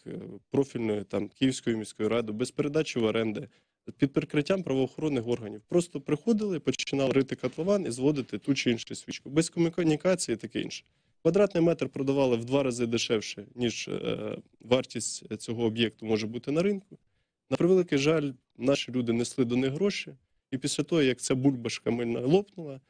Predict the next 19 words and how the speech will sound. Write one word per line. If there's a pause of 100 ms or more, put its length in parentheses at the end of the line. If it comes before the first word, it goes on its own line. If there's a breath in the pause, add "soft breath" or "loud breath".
(180)
залишилось
надзвичайно
багато
людей,
які
вклали
свої
гроші
просто
в
повітря
чи
в
квадратні
метри,
які (280 loud breath)
не
можна
фізично